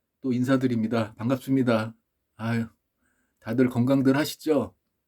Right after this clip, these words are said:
음. 절대 아프지만 않고 열심히 일만 할 수 있으면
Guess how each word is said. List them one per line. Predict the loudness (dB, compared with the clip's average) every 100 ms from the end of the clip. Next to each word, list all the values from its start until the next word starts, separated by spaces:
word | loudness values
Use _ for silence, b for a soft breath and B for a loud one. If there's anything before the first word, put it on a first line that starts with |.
| _ _
음. | -20 -20 _ _ _ _ _ _ _ _ _ _ _ -20 b b b b b b _ _ _ _ _ _
절대 | -8 -6 0 2 4 4 4 -2 _ _ _ _ _ _ _ _ _
아프지만 | -20 -16 -8 -2 0 0
않고 | 0 -6 -2 0 0 -6 _ _ -8
열심히 | -6 -4 0 4
일만 | 4 2 2
할 | 0
수 | 0
있으면 | -4 -6 -4 -2 -4 -10